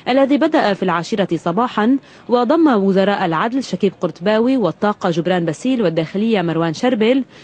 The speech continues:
إضافة إلى المدير العام لشركة كهرباء لبنان كمال حايك ومدير الأقسام. في الساعة الثانية عشرة ظهراً غادر الوزير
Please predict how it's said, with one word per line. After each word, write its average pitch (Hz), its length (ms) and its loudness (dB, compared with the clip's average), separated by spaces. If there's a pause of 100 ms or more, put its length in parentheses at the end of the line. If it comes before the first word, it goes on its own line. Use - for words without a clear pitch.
(120)
إضافة 254 480 2
إلى 196 240 4
المدير 185 400 2
العام 190 360 2
لشركة 185 560 -2
كهرباء 180 480 0
لبنان 190 380 2
كمال 170 320 -2
حايك 226 500 0
ومدير 208 420 2
الأقسام. 147 600 -4 (500)
في - 60 -2
الساعة 339 360 0
الثانية 254 500 2
عشرة 214 520 0
ظهراً 233 420 0
غادر 202 340 0
الوزير 170 440 0